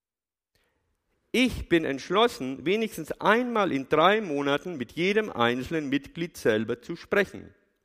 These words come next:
sie persönlich zu fragen und aus ihrem Munde zu hören, ob sie in der Gnade wachsen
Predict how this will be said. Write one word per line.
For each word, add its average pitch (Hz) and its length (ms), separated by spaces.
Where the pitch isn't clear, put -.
sie 175 140
persönlich 160 720
zu 127 120
fragen 127 760
und 190 180
aus 185 160
ihrem 175 420
Munde 190 320
zu 127 260
hören, 175 580
ob 170 300
sie 202 180
in 165 200
der 160 100
Gnade 143 600
wachsen 185 680